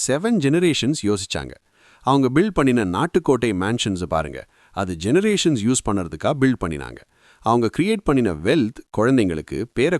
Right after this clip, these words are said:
குழந்தைங்களுக்கு டிரான்ஸ்ஃபர் ஆகும்படி பிளான் பண்ணினாங்க. ட்ரஸ்ட்ஸ்,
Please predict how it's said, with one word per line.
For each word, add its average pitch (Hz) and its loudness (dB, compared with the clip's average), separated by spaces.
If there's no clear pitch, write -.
குழந்தைங்களுக்கு 92 -2
டிரான்ஸ்ஃபர் 139 0
ஆகும்படி 87 -2
பிளான் 92 -2
பண்ணினாங்க. 60 -10
ட்ரஸ்ட்ஸ், - -4